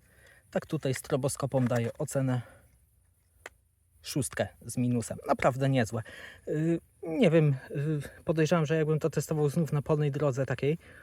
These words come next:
wśród takich, wiecie, małych krzaczków, pora dnia tutaj, znaczy pora dnia ma znaczenie, ale jakbym to testował w nocy w, y, w nocy na polnej drodze,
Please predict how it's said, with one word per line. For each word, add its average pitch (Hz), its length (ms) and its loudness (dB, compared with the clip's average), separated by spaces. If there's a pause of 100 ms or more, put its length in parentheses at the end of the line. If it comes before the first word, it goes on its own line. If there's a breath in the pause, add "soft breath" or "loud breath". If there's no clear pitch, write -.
(140 loud breath)
wśród - 420 -4
takich, 143 300 -6
wiecie, 143 220 -2
małych 135 280 -2
krzaczków, - 580 -2 (800 loud breath)
pora 170 260 6
dnia 160 240 2
tutaj, 151 480 -2
znaczy 143 300 0
pora 143 260 0
dnia 147 200 0
ma 170 160 2
znaczenie, 127 420 0
ale 127 160 0
jakbym 135 240 0
to 143 120 0
testował 139 440 -2
w 131 100 0
nocy 147 420 -2
w, 113 140 -4
y, - 1040 -2
w 110 100 -2
nocy 151 320 2
na 135 120 0
polnej 139 360 0
drodze, 127 380 2